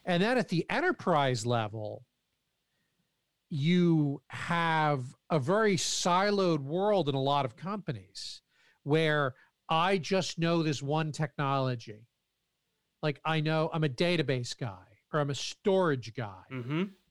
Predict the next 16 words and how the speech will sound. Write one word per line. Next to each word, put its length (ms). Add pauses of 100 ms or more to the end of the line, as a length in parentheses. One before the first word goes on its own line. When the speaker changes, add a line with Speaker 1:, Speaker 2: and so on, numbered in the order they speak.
(220)
Speaker 1:
or 240
I'm, 500
you 120
know, 140
just 480
a 40
Linux 520
guy. 420 (840)
And 560 (1800)
by, 320 (360)
by 300
narrowing 880
your 140
focus 520
so 380
much, 720